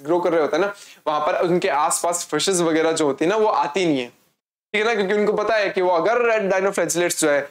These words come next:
अगर multiplication कर रहे हैं तो वो क्या करेंगे, Toxin release करेंगे, उसके contact में आने पर fishes मर सकती हैं। तो ये होते हैं dinoflagellates। हमने अभी तक क्या देखे, दो groups देखे, Number first chrysophytes and नंबर second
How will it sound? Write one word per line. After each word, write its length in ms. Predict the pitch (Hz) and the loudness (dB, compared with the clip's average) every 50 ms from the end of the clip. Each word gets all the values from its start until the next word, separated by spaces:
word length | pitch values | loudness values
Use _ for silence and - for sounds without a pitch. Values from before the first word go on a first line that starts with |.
| - - | -8 -4
अगर 200 | 160 165 196 190 180 | -2 0 0 0 0
multiplication 640 | 175 175 170 170 180 151 165 - 170 156 165 165 | 0 0 0 -2 -2 -2 -2 -2 -2 -2 -4 -4
कर 180 | 156 220 240 262 | -2 -2 0 0
रहे 180 | 262 240 214 185 | 0 0 0 -2
हैं 140 | 151 131 - _ _ _ _ _ | -4 -6 -8 _ _ _ _ _
तो 80 | - 165 | 0 0
वो 80 | 160 165 | 2 2
क्या 140 | 165 190 185 | 2 0 -2
करेंगे, 260 | 185 175 151 156 190 | 0 -2 -2 -2 -2
Toxin 360 | 185 160 143 - - 165 165 156 | -2 -2 -4 -2 -2 -4 -2 0
release 220 | 156 156 160 156 | 0 0 0 0
करेंगे, 280 | - 160 156 196 254 277 | -2 0 0 2 4 2
उसके 200 | 247 - - 175 | 2 2 0 -2
contact 340 | 165 151 139 131 143 - | 0 -2 -2 -2 -4 -4
में 100 | 139 139 | -4 -4
आने 160 | 131 131 135 131 | -4 -2 -4 -4
पर 200 | - 196 269 359 - - - _ | -2 -2 -2 -2 -2 -6 -10 _
fishes 360 | - - 156 151 240 311 285 240 | -8 -6 -4 -2 -2 0 0 0
मर 180 | 202 196 202 196 | 0 0 0 0
सकती 300 | 202 170 123 - - 135 | -2 -4 -6 -10 -12 -14
हैं। 100 | 127 117 _ _ _ _ _ _ _ _ _ _ _ _ _ _ _ _ _ _ _ _ _ - | -14 -14 _ _ _ _ _ _ _ _ _ _ _ _ _ _ _ _ _ _ _ _ _ -6
तो 40 | 190 | -4
ये 180 | 190 180 202 285 | -2 0 0 0
होते 260 | 285 226 202 - 180 | 0 0 0 0 -2
हैं 440 | 190 247 254 233 - _ - 156 151 | -2 -2 -4 -6 -12 _ -12 -6 -2
dinoflagellates। 840 | 165 165 185 208 226 220 - 175 151 143 - - 135 131 - - - | 0 0 0 2 0 0 0 -2 -2 -4 -4 -6 -6 -6 -6 -6 -4
हमने 180 | 170 190 233 | -2 0 0
अभी 180 | 240 202 185 226 | 0 0 2 2
तक 120 | 233 233 233 | 0 0 0
क्या 140 | - 240 233 | -2 -2 0
देखे, 280 | - 185 170 - 226 262 262 - _ _ _ _ _ - - | 0 0 0 0 -2 -4 -4 -6 _ _ _ _ _ -4 0
दो 100 | 226 220 | 0 2
groups 240 | 196 175 - - | 2 0 -2 -4
देखे, 240 | - 135 - - 131 - _ _ - 151 | -8 -10 -10 -10 -16 -18 _ _ -6 -2
Number 160 | 151 160 160 | -2 -2 -2
first 400 | - - 240 285 285 - - - - _ - | -2 -2 -2 -2 -2 -4 -8 -10 -14 _ -4
chrysophytes 600 | - - 160 - - 254 254 262 262 302 - - - | -2 -2 0 0 0 0 0 0 0 -2 -2 -4 -6
and 140 | - - 156 | -6 -6 -4
नंबर 240 | 151 143 139 143 139 | -4 -2 -2 -2 -2
second 360 | - - 175 175 190 233 247 | -2 -2 -2 -2 -4 -6 -6